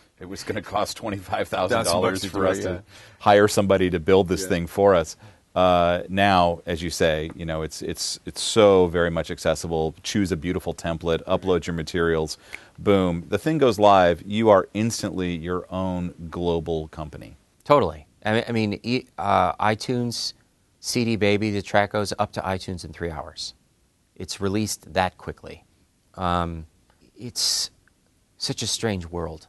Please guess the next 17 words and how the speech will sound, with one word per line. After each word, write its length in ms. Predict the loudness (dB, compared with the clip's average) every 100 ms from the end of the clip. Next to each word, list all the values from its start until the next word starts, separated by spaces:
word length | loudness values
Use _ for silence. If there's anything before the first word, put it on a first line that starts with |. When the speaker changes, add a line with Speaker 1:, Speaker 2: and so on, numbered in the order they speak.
| _ _ _ _
Speaker 2:
in 180 | -14 -12
how 280 | -8 -6 -8
quickly 600 | -8 -10 -8 -14 -14 _ _ _ _
we 140 | -16 -16
can 200 | -16 -10
get 260 | -8 -8 _ _ -10
above 300 | -4 -4 -4
the 100 | -8
radar. 420 | -10 -10 -14 -18 _ _ _ _ _ _
And, 440 | -10 -6 -6 -6 -6
um, 380 | -6 -8 -10 -18 _ _ _ _ _
but 140 | -8 4
you 60 |
also 260 | 4 4 -2
have 240 | -2 -4
to 80 | -6
remember 540 | -6 -4 -4 -6 -6